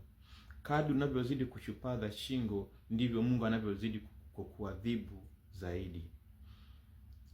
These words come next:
Kwa hiyo, niseme tu kwamba andiko hili limesema aliku-, Yehoyakimu mfalme pamoja na watumishi wake. Adhabu hii ilikuwa inawahusu pamoja na Yerusalemu.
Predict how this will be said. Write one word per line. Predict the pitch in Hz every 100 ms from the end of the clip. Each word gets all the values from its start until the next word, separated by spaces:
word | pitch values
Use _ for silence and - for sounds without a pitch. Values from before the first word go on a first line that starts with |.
| - - - -
Kwa | 127
hiyo, | 139 156 110 117 147 - - - - - - - - - - 127
niseme | 113 107 107 - 147 123
tu | - 131
kwamba | 120 117 104 95 98 - - - -
andiko | 110 151 151
hili | 151 151
limesema | 120 110 110 - 131 123 110 101
aliku-, | 107 107 - 113
Yehoyakimu | 107 110 110 110 - 185 190
mfalme | 156 131 160 147 117
pamoja | - 113 131 120
na | 101
watumishi | 98 - 110 113 -
wake. | 95 92 - 85 - - - - - - - - - -
Adhabu | 107 98 120 113
hii | 104 113
ilikuwa | 101 107 98
inawahusu | 90 87 87 101 - 76 -
pamoja | 101 120 110 92 85
na | 95
Yerusalemu. | 92 92 87 - 87 98 87